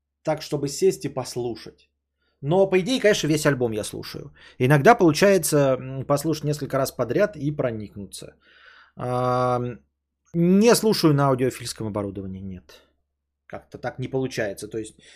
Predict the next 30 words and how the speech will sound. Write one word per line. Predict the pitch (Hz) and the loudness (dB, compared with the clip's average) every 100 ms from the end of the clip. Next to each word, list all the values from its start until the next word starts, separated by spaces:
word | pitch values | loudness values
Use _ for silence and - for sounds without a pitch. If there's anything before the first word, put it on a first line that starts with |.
| _ _ _ - | _ _ _ -6
э, | 123 117 117 | -2 0 -2
слушаю, | 117 156 196 - 151 143 135 | -2 -2 -2 0 2 0 -2
ну, | 156 208 | 0 0
то | 202 | 2
есть | 160 | 2
как, | 208 151 139 | 4 4 4
я | 143 | 2
слушаю | 208 202 147 | 0 -2 -2
на | |
вот | 131 | -2
этих | 131 131 | -4 -4
хороших | 160 143 - | -2 -2 0
колонках | 151 196 262 - | 4 4 0 -4
или | 160 | -2
в | 156 | 0
автомобиле. | 151 165 147 110 | -2 -4 -2 -4
В | |
автомобиле | 117 147 185 190 | -2 -2 0 2
вообще | 147 147 | 2 0
всё | - 131 | -4 -4
говно | 107 113 113 95 | 0 -2 -2 -6
звучит, | 98 - 92 | -10 -14 -10
всё | - | -6
дерьмово | 107 101 101 92 | -4 -4 -6 -8
звучит. | 95 95 - - - - - - - | -12 -14 -14 -16 -20 -20 -20 -20 -14
Э, | 131 127 135 131 | -8 -4 -2 0
в | 120 | 6
AirPods | 196 185 226 226 147 | 6 8 4 4 -2
не | 139 | -2
слушаю, | 117 113 - 107 | -2 -4 -4 -6